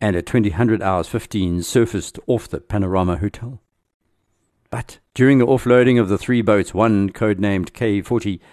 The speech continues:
had been damaged, and this operation could not be carried out with only two Zodiacs. While they were busy, they also spotted a large, low-flying aircraft.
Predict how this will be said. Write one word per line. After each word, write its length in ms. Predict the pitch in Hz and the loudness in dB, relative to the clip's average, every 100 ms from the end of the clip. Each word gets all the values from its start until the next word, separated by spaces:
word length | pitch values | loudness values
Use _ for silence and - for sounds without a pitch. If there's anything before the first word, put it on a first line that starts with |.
| _ _ | _ _
had 160 | 110 | -2
been 180 | 123 120 | 0 0
damaged, 480 | 131 165 80 85 _ _ _ _ _ - | 2 0 -2 -8 _ _ _ _ _ -4
and 100 | 101 | -2
this 140 | 98 | -2
operation 520 | 107 101 98 101 104 | -2 0 0 -2 -8
could 180 | - 92 | -8 -2
not 220 | 120 131 | -2 -2
be 100 | - | -12
carried 320 | - 101 92 | -6 -4 -2
out 220 | 76 67 - | -4 -8 -10
with 100 | 76 | -6
only 360 | 101 98 76 73 | -2 -2 -4 -12
two 320 | - 139 85 76 | -10 -8 -8 -8
Zodiacs. 580 | 101 107 85 - _ _ _ _ _ _ _ _ _ _ _ | -6 -6 -10 -16 _ _ _ _ _ _ _ _ _ _ _
While 180 | 127 170 | 2 4
they 100 | 160 | 4
were 140 | 131 | 4
busy, 260 | 143 117 113 | 2 2 2
they 140 | 120 | 4
also 260 | 156 160 104 | 4 2 -2
spotted 420 | - 143 135 110 | 0 0 0 0
a 80 | 95 | 2
large, 440 | 104 120 107 90 | 4 4 2 0
low-flying 640 | 92 104 95 113 98 87 | 0 2 0 -2 0 -2
aircraft. 580 | 85 117 - - - _ | -4 -4 -8 -12 -14 _